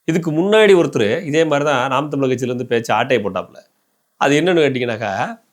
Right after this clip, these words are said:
"அதிகாரம் மிக வலிமையானது, அதை அடைந்து விட்டால் எல்லாம் எளிமையானது" அப்படின்னு அம்பேத்கர் சொல்றாரு அப்படின்னு சொல்லிட்டு நாம் தமிழர் கட்சியிலேருந்து பேச்சு ஆட்டையை போட்டாப்புல. உண்மையிலே அம்பேத்கர் அப்படி சொல்லியிருக்காரான்னு பார்த்தா, "அதிகாரம் மிக வலிமையானது"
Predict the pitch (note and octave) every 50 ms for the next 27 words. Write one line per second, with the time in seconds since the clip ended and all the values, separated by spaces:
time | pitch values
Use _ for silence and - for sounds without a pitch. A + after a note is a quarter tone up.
0 | _ _ _ _ _ _ - C3 D#3 F#3 F#3 F3+ E3+ D#3+ D#3 D3 D3 C#3+ C#3+ C3
1 | C#3 C#3+ D3+ D#3 D3+ C#3+ C#3 C3 B2+ A#2+ A#2+ A#2 - _ _ - D#3+ D#3+ D#3+ D3
2 | C#3 D3 D#3 E3 D#3+ D3+ C#3+ C#3 D3+ C#3 B2+ B2+ C3 C#3 D3 D3 C#3+ C3 B2+ C3+
3 | C#3+ C3+ C3+ B2 A#2 A#2 G#2+ G#2+ G2+ G2 - _ _ _ _ _ C3 C3 C#3 C3
4 | C3 C3+ C#3+ C#3+ A#2 A#2+ C3+ C#3+ C#3 C3+ C3 A#2 G2+ G2 G#2 G#2 G#2 G2 F#2 F#2+
5 | F#2+ F2+ F2 - _ _ _ _ - C3+ C3+ C3+ C#3 C3 C3 A2 G2+ G2+ G#2 C#3+
6 | - G#3 G3+ D3 B2 C#3 D#3+ D3+ D3 C3+ C3 A#2 A2+ G#2+ A2+ A2 A2+ C3+ B2 A#2
7 | - A2+ A2 - A#2 G2 G2+ G#2+ G2+ F#2 F#2 - - D#2+ - _ _ _ _ _
8 | _ _ _ _ _ _ _ _ - D#3+ F#3 G3+ G#3 G3 F#3+ G3+ G#3+ E3 C#3 C#3+
9 | D3+ D3 D#3+ D3 C3+ B2+ A2 A#2 A2+ B2+ A#2+ A#2+ A2+ G#2+ G#2 F#2 F#2 F2+ - -
10 | F#2+ F#2 F#2+ G2 G2+ - _ _ _ _ _ - G2 B2+ D#3+ F#3+ E3+ F3 D#3 D3
11 | D3+ E3+ E3+ C#3+ C3 C#3+ A#2+ G#2+ A2+ B2 C3 C3+ C3 A#2 G#2+ G#2 G2+ G2 A#2+ C3+
12 | C3 - -